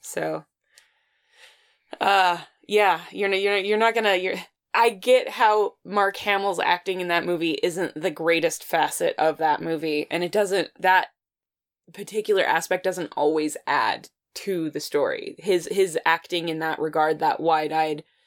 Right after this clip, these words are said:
you know, staring down the camera, staring down the audience, staring down something, like, doesn't work in all scenes.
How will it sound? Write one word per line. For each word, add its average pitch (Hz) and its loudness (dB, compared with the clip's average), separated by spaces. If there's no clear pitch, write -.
you 180 -2
know, 143 -4
staring 180 0
down 156 0
the 165 -2
camera, 160 -6
staring 165 0
down 156 -2
the 156 -2
audience, 151 0
staring 160 -2
down 143 -4
something, 135 -4
like, 151 -6
doesn't 156 -2
work 156 0
in 160 -6
all 156 -2
scenes. 170 -6